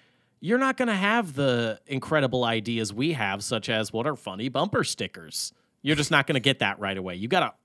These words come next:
earn that. You gotta hustle and grind for it. That's why you need Pod Decks. So go to poddecks dot com, use code swordwatch at checkout to get ten percent off your first order of Pod Decks. You can help support the show,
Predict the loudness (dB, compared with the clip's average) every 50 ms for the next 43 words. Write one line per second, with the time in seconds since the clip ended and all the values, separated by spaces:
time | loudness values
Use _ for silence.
0 | _ 4 4 6 6 6 6 4 2 0 -2 -6 -6 -6 -6 -6 -4 -4 -4 -4
1 | 0 0 2 2 2 -2 -2 -4 -4 -4 -2 0 0 0 0 -2 -4 -6 -6 -6
2 | -4 -4 -4 -4 -6 -8 _ _ _ _ _ _ _ -2 -2 0 2 2 2 2
3 | 2 2 0 0 0 -2 -4 -6 -8 -8 -8 -8 -12 -14 -14 -12 -12 -12 -12 -12
4 | _ _ _ _ _ -10 -4 -2 0 0 0 -2 -4 -6 -8 -8 -6 -4 0 0
5 | 0 2 0 -4 -4 -4 -6 -8 -8 -6 -4 -2 -2 -2 -4 -6 -6 -6 -6 -6
6 | -6 -6 -6 -6 -6 -4 -4 -2 -2 -2 0 -2 -4 -4 -6 -10 -10 -6 -4 -4
7 | -2 -2 -2 -4 -4 -4 -8 -10 -10 -10 -10 -8 -6 -6 -6 -4 -4 -6 -4 -4
8 | -4 -4 -6 -8 -8 -8 -8 -6 -4 -2 0 0 0 -2 -2 -4 -4 -4 -6 -8
9 | -8 -8 -8 -12 -14 -16 -18 -18 _ -14 -6 -2 -2 -2 0 0 0 0 0 -2
10 | -6 -18 -20 -20 -20 -20 -14 -8 -6 -4 -2 -2 -2 -2 -4 -4 -6 -8 -6 -6
11 | -6 -6 -8 -8 -4 0 2 2 2 0